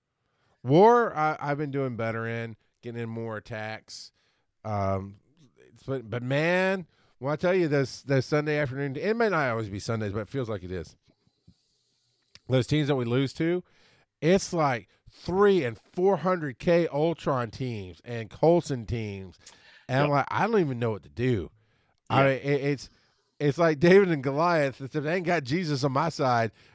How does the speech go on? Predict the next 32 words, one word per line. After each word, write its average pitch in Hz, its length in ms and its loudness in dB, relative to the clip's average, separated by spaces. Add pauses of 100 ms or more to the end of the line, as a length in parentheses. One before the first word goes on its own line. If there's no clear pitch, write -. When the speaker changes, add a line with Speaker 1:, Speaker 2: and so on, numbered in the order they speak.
Speaker 1:
And 135 100 -2
I 143 40 4
walk 156 200 4
out 160 160 -2
like, 135 280 -4 (280)
"Yeah, 160 180 2
no, 165 140 2
I'm 202 160 4
going 214 160 2
back 131 180 2
to - 60 -18
camp. 120 380 -4
I'm 147 160 -2
done. 117 360 0 (120)
I, 127 140 -8
I 120 100 -6
can't. 139 260 -8 (260)
Let 156 120 2
me 240 60 6
go 233 100 6
find 190 320 2
a 143 80 0
little 135 320 0
crap 139 380 -2
team 120 280 -6
to 98 100 -10 (360)
beat 120 200 0
up 117 180 -2
on 98 260 -6
for 104 160 -10
a 95 40 -10
minute." 90 380 -12